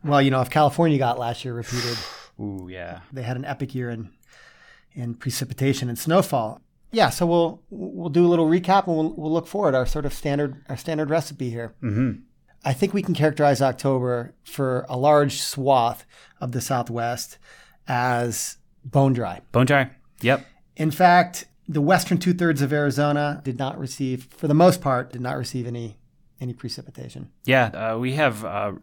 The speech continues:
Speaker 2: rain loggers, volunteer backyard observers that I was combing over their data in Arizona,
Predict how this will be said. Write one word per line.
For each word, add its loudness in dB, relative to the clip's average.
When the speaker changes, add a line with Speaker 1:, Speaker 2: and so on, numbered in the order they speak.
Speaker 2:
rain 2
loggers, 0
volunteer 2
backyard 0
observers -4
that -6
I -2
was -4
combing 4
over 0
their 2
data 0
in -2
Arizona, -4